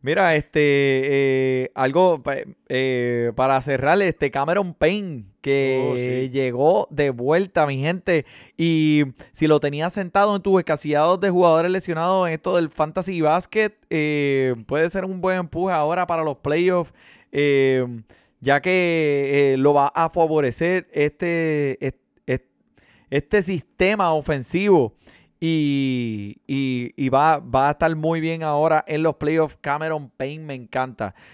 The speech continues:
Speaker 1: Y mira, mi gente, esta es la asignación para esta semana. Ahora, si usted todavía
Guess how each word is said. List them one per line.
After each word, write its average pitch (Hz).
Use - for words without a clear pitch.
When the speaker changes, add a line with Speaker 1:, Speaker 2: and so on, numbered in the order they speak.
Speaker 1:
Y 170
mira, 226
mi 180
gente, 165
esta 185
es 214
la 208
asignación 175
para 143
esta 147
semana. 117
Ahora, 156
si 139
usted 180
todavía 143